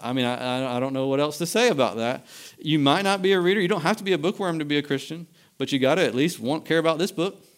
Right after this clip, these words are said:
because it's God breathing, breathing out his heart.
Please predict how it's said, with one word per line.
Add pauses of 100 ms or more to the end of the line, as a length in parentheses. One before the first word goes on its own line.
(960)
because
it's
God
breathing, (2000)
breathing
out
his
heart.